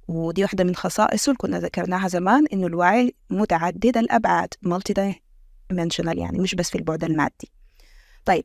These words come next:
نمسكهم واحدة واحدة. الأولى، الهيئة الأولى أو المركبة الأولى أو مجازًا الجسم الأول اللي بيتجلى فيه الوعي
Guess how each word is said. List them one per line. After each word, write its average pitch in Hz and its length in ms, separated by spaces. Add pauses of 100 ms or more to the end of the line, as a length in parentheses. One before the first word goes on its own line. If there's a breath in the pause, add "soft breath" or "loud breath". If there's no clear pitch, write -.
(140)
نمسكهم 247 400
واحدة 196 280
واحدة. 220 280 (520)
الأولى، 196 380 (280)
الهيئة 214 380
الأولى 190 360 (240)
أو 160 120
المركبة 180 460
الأولى 175 360 (480)
أو 170 180 (280)
مجازًا 180 560 (160)
الجسم 196 360
الأول 175 320
اللي 165 100
بيتجلى 185 640
فيه 196 240
الوعي 175 360